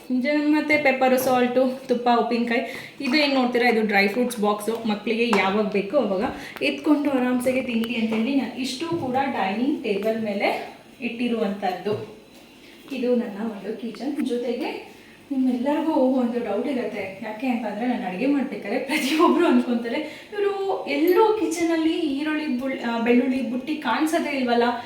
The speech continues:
ಎಲ್ಲಿ ಇಟ್ಟಿರ್ಬೋದು?" ಅಂತ. ಬನ್ನಿ ತೋರಿಸ್ತೀನಿ. ಇದೊಂದು ಸೀಕ್ರೆಟ್ ಪಾಯಿಂಟ್ ಅಂತ ಹೇಳ್ಬೋದು, ಯಾರಿಗೂ ಗೊತ್ತಿರೋದಿಲ್ಲ, ಇಂಥ ಜಾಗದಲ್ಲೂ ಇಟ್ಕೋಬೋದು ನಾವು ಅಂತ. ಲೆಫ್ಟ್ ಸೈಡ್ ಹಾಗೆ ಟರ್ನ್ ಮಾಡಿ ನೋಡಿ, ನನ್ನ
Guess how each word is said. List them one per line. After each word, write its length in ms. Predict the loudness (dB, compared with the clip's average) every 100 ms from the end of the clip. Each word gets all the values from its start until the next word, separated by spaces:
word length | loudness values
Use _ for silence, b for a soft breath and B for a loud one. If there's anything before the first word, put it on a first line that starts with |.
| B B
ಎಲ್ಲಿ 320 | 2 6 6 4
ಇಟ್ಟಿರ್ಬೋದು?" 680 | 2 -2 -2 2 0 0 -2
ಅಂತ. 280 | -4 -4 -2 -2 B B B
ಬನ್ನಿ 240 | -4 -2 -2
ತೋರಿಸ್ತೀನಿ. 440 | 0 -2 0 0
ಇದೊಂದು 380 | 0 -2 -4 -8
ಸೀಕ್ರೆಟ್ 640 | -6 -2 -2 0 -2 -4 -2
ಪಾಯಿಂಟ್ 360 | 0 0 0
ಅಂತ 160 | -2 0
ಹೇಳ್ಬೋದು, 800 | 0 0 -2 -6 -4 -4 -6 -6
ಯಾರಿಗೂ 300 | -2 -2 0
ಗೊತ್ತಿರೋದಿಲ್ಲ, 520 | -2 -2 -2 -2 -4 -4
ಇಂಥ 440 | -2 -2 -2 4
ಜಾಗದಲ್ಲೂ 560 | 4 4 4 4 6 4
ಇಟ್ಕೋಬೋದು 600 | 2 2 2 4 4 4
ನಾವು 360 | 2 2 0
ಅಂತ. 200 | -4 -2 -2 -4 B B B B B B B B B
ಲೆಫ್ಟ್ 420 | 2 2 2 -2 -4
ಸೈಡ್ 380 | 2 4 4
ಹಾಗೆ 580 | 2 0 -2 -2 0 0
ಟರ್ನ್ 320 | 0 0 2
ಮಾಡಿ 480 | 0 0 0 2 2
ನೋಡಿ, 640 | 2 2 -2 -2 -4 -6 -8
ನನ್ನ 240 | -4 0